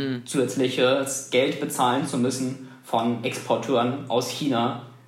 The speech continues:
Speaker 2: wenn die nicht auf ihre C O zwei Emissionen achten. Weil sonst hast du es wirklich nur verschoben.
Speaker 1: Ja.
Speaker 2: Also es ist, ich find's einerseits wichtig, lokal was zu machen,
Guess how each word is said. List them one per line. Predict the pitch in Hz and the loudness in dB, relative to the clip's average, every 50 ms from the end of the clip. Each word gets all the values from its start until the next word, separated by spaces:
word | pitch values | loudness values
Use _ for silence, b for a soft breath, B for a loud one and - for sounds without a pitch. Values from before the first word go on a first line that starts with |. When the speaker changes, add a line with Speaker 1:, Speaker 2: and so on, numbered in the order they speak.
| - _ - | -20 _ -4
Speaker 2:
wenn | - 120 120 120 | 0 2 2 2
die | 120 120 120 120 123 120 120 123 127 | 2 4 4 4 4 2 0 -2 2
nicht | 156 160 - | 2 4 4
auf | 123 123 123 123 | 4 0 2 0
ihre | 120 110 107 107 | 0 -2 -2 -6
C | - - - 117 104 | -8 -4 -2 -2 -2
O | |
zwei | 95 - - 101 95 | -2 -2 0 0 0
Emissionen | 98 101 107 104 - 110 107 - | 0 -2 -4 -4 -4 -4 -4 -4
achten. | - - - - - 107 | -4 -6 -6 -6 0 2
Weil | 107 110 | 2 2
sonst | 117 127 147 160 - | 4 2 2 4 4
hast | 165 160 | 4 4
du | 175 | 4
es | 165 - 156 | 2 2 0
wirklich | 160 160 160 143 - | 0 0 0 -2 -2
nur | 143 131 | -2 -2
verschoben. | 123 131 120 120 - 139 120 104 101 - - | 0 0 -2 0 2 0 0 0 -2 -4 -4
Speaker 1:
Ja. | 135 123 - - - | -4 -4 -4 -4 -4
Speaker 2:
Also | - 113 110 | -4 -2 -2
es | 110 110 | -2 -4
ist, | 117 - - - | -4 -6 -6 -6
ich | 123 - | -6 -4
find's | - 160 - - - - - | -2 -2 -2 -2 -4 -4 0
einerseits | - 156 185 202 202 175 170 151 143 - - | 2 4 6 6 6 6 6 4 2 2 2
wichtig, | 180 - - - - 165 - - - - B B B B B B B _ - | 2 2 2 2 2 2 2 2 -2 -8 B B B B B B B _ -2
lokal | 120 117 - - 131 139 147 | -2 0 4 4 4 6 6
was | 143 - - - | 4 2 0 -2
zu | - 110 | -2 2
machen, | 113 156 190 - 240 233 226 - | 4 4 4 4 2 0 0 -2